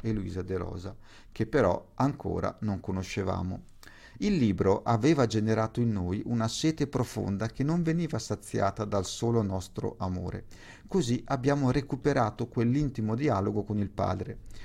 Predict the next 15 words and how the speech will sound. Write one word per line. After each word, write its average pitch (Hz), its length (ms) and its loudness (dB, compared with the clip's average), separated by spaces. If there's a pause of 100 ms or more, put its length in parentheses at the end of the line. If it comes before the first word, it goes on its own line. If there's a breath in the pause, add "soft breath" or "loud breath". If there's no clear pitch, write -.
(160 loud breath)
ma 131 320 2
avevamo 113 520 0
sempre 101 520 0
più 127 200 -4
sete 143 400 0
di 110 100 0
sapere 107 560 0
chi - 160 -4
eravamo 107 420 2
diventati 104 720 0
con 98 200 -4
il 95 60 -4
sacramento 95 600 -4
del 95 160 -2
matrimonio 92 720 -4